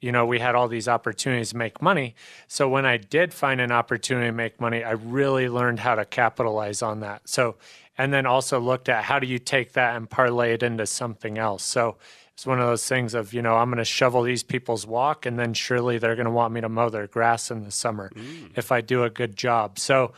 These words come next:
Speaker 1: always kind of looking at it on the, at, on the long game, so to speak, of, you know, a kid just out there trying to make some money, and then looking at what I would do with that money, 'cause I was always a kid who saved money with the intent of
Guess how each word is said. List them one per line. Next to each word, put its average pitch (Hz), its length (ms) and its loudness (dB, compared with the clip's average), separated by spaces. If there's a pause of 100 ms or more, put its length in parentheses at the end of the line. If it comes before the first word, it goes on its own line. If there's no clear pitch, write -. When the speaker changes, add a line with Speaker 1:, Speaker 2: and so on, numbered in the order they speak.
(320)
Speaker 1:
always 160 300 0
kind 165 200 2
of 117 140 -4
looking 143 460 0
at 135 160 2
it 113 160 2
on 127 220 2
the, 117 180 -4 (100)
at, 127 300 0 (100)
on 127 160 2
the 123 100 4
long 123 440 2
game, 110 320 -6
so 117 240 0
to 107 80 -6
speak, - 420 -4
of, 113 240 0 (320)
you 127 80 -6
know, 120 200 4
a 117 60 0
kid 131 300 0
just 120 260 -4
out 120 200 2
there 120 160 2
trying 120 260 0
to 117 80 0
make 117 220 0
some 123 160 -4
money, 120 260 2
and 120 160 0
then 120 220 0 (400)
looking 135 320 0
at 123 200 2
what 131 220 0
I 123 140 4
would 110 260 -6
do 127 160 0
with 123 180 -2
that 113 200 0
money, 110 280 -6
'cause 123 240 -8
I 131 120 2
was 127 160 0
always 123 260 0
a 120 60 -8
kid 120 220 -2
who 110 180 -4
saved 123 500 0
money 127 460 0 (440)
with 131 220 0
the 135 120 2
intent 123 440 0
of 113 180 -6